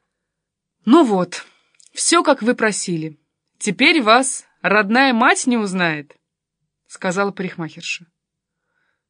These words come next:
«Да, это точно», — пролепетала я, во все глаза глядя в зеркало. Оттуда на меня смотрела какая-то совсем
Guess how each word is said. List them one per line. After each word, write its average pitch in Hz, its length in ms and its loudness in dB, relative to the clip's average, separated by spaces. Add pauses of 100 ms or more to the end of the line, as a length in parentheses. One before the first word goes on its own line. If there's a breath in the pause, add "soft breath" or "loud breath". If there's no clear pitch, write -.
(240)
«Да, 208 580 -4
это 208 240 -8
точно», — 214 720 -4
пролепетала 196 540 -8
я, 233 320 -6 (420 soft breath)
во 190 160 -2
все 233 280 0
глаза 202 720 -2 (340)
глядя 190 400 -2
в 190 40 -6
зеркало. 175 600 -8 (800)
Оттуда 226 680 -2
на 202 80 0
меня 202 260 -2
смотрела 220 520 -4
какая-то 226 420 -6
совсем 240 520 -4